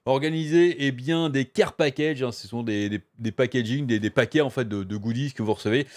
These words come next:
pour leurs employés pendant qu'ils travaillent à distance dans le cadre des efforts visant à prévenir la propagation du niveau, euh, beer virus.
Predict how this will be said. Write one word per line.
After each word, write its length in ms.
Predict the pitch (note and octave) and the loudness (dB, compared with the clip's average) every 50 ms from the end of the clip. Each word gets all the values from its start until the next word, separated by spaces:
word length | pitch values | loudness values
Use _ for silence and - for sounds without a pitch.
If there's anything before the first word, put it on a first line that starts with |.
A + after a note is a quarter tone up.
| - - - _ | -20 -20 -20 _
pour 140 | - E3+ E3+ | 2 4 4
leurs 120 | E3 C#3+ | 4 4
employés 320 | D#3 D3 - C#3+ C#3 D#3+ F3 | 0 0 2 2 4 4 2
pendant 220 | E3+ D3+ D3 D3+ | 2 0 -2 -2
qu'ils 160 | C3+ C3+ B2 | -2 -4 -8
travaillent 380 | - - C3 C3 C#3+ D3 C#3 B2+ | -6 -4 0 2 2 2 2 2
à 40 | A#2 | 0
distance 480 | B2 C3+ D3+ C#3 - - E3 E3+ E3 | -2 -6 -10 -10 -4 -4 -2 -2 0
dans 120 | C#3+ C3 A#2 | 0 0 -2
le 80 | A#2 | -2
cadre 260 | A2+ - C#3+ B2+ A#2 A2 | 0 0 0 2 2 0
des 160 | A2 A#2 A#2+ | 0 -2 -4
efforts 180 | A#2 - C#3+ | 0 -2 -2
visant 260 | A#2+ A2+ A#2 C3+ C#3+ C3+ | -2 0 -4 -2 0 0
à 60 | A2+ | -2
prévenir 400 | - - B2+ A#2 B2 C3+ D3 D3 | 0 -2 -2 -2 0 0 0 0
la 120 | B2+ A#2 | 0 0
propagation 880 | - C3 C3 - C3+ C3 B2+ C#3 C3+ C3 - - F#3+ G3 F#3 F#3 F3 D#3+ | 2 0 0 2 2 2 4 2 2 2 0 -2 -2 0 0 0 -2 -2
du 300 | A#2+ C3+ C3 D3 D#3 D3+ | -4 -4 -4 -2 -2 -2
niveau, 540 | C#3 C#3+ E3+ E3 D#3+ D#3 F#3 A3+ G#3+ F3 - - - _ _ - - | -2 -4 -4 -4 -2 2 4 4 4 2 0 -4 -18 _ _ -8 -2
euh, 60 | - C3+ | -2 0
beer 300 | C3 F#3 G#3+ G#3+ G3 C#3 | 2 4 4 4 2 2
virus. 460 | D3 D3 C#3+ B2+ B2 A#2+ A#2+ - | 0 0 2 2 2 -2 -4 -8